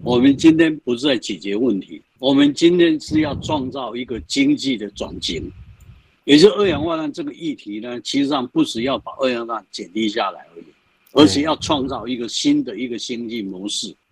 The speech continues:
哦，这样台湾才能走得永续的一个境界，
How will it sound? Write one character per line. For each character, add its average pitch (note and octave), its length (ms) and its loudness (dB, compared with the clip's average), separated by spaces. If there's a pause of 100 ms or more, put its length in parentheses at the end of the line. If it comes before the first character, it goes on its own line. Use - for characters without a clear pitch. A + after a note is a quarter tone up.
(260)
哦， G#2+ 240 -8 (100)
这 F3+ 140 4
样 E3 180 4
台 C#3 200 -8
湾 C#3+ 260 -6
才 B2 180 -8
能 B2 240 -6 (220)
走 G#2+ 220 -6
得 A2 100 -4
永 G#2 260 -4
续 C#3 240 4
的 G2+ 140 -2
一 A2 100 0
个 - 120 -2
境 G2 260 -2
界， F#2 200 -6